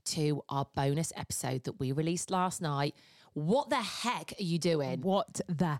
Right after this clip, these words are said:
Speaker 2: heck?
Speaker 1: I mean, if there was ever a time to go and do it, the time is now. You're gonna get major fomo if you don't listen to this, um, bonus episode.
Speaker 2: Hello to our new subscribers, by the way. Welcome.
Speaker 1: Hello.
Speaker 2: Hello.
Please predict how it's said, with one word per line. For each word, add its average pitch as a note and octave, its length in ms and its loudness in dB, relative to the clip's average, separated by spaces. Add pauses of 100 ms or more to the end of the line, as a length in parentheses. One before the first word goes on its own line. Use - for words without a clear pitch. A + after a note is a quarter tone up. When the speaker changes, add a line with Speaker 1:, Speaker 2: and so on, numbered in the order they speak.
(160)
Speaker 2:
heck? E3 800 -2
Speaker 1:
I B3+ 160 2
mean, C4 240 0 (360)
if B3+ 200 0
there C4+ 80 4
was B3+ 100 0 (240)
ever C4 840 2 (240)
a A3+ 120 2
time A#3 380 0
to - 100 -6
go G#3+ 160 4
and A3 140 2
do A3 180 2
it, F#3+ 200 2 (160)
the E3 200 4 (140)
time F#3 460 4 (200)
is D#3+ 380 4
now. E3 120 0
You're A3 140 0
gonna A#3 140 0
get G#3+ 140 0
major G3+ 420 2
fomo D#3 560 0
if - 140 -8
you D#3 80 -6
don't C#3+ 420 -2
listen C3+ 600 -4
to D3 100 0
this, C3+ 500 -2
um, B2+ 460 -2
bonus B2 240 -4
episode. - 340 -2
Speaker 2:
Hello G#3 320 0
to - 160 -4
our E3 80 2
new E3 160 0
subscribers, C#3 760 -2
by C#3+ 200 0
the C#3 80 2
way. C#3+ 160 2
Welcome. D3+ 680 0
Speaker 1:
Hello. C#3+ 600 -2 (280)
Speaker 2:
Hello. C#3 460 -2